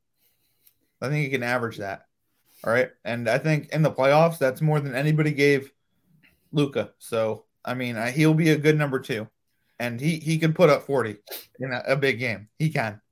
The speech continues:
He's done it with LeBron. He's helped bring Cleveland their first championship since Jim Brown. So, I mean, Dallas needed a number two. This is when Jason Kidd's, you know, coaching experience really comes into play.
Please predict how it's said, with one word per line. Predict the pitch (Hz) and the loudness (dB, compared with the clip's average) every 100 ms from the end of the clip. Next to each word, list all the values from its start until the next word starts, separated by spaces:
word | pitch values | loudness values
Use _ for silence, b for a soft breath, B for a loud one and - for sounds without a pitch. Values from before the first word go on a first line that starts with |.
| _ _ | _ _
He's | 131 139 | -6 2
done | 165 | 4
it | 147 | 4
with | 143 | 0
LeBron. | 143 135 113 110 - _ _ _ | -2 -2 -2 -4 -14 _ _ _
He's | 147 | 0
helped | 156 143 | 2 2
bring | 147 143 | 0 -2
Cleveland | 160 170 147 151 151 b | 0 0 0 -4 -6 b
their | 127 | -4
first | 147 139 - | -2 -2 -2
championship | 147 143 143 147 139 | -4 -2 -6 -6 -6
since | 147 131 | -8 -8
Jim | 123 147 139 | -2 -2 0
Brown. | 131 117 98 - _ _ _ | -2 -2 -4 -12 _ _ _
So, | - 113 110 110 - _ _ - - | -4 2 2 0 -6 _ _ -20 -8
I | 123 | -6
mean, | 131 123 107 - _ _ | -4 -4 -6 -10 _ _
Dallas | 135 139 156 156 | 4 6 6 4
needed | 160 156 | 2 4
a | 151 | 2
number | 151 147 | 2 2
two. | 147 147 156 160 | 0 2 2 2
This | 151 160 | -2 -2
is | 165 | 0
when | 170 160 | 2 2
Jason | 160 165 156 | 2 2 -2
Kidd's, | 160 156 147 - - _ _ _ _ - | 0 -2 -2 -10 -20 _ _ _ _ -8
you | 143 | -4
know, | 139 120 - _ | -4 -8 -12 _
coaching | 175 165 175 156 | 0 0 0 -4
experience | 127 - 147 139 143 | -6 -4 -4 -4 -2
really | 151 147 | 0 0
comes | 160 156 | 0 0
into | 156 143 | 0 -2
play. | 147 123 | 0 -2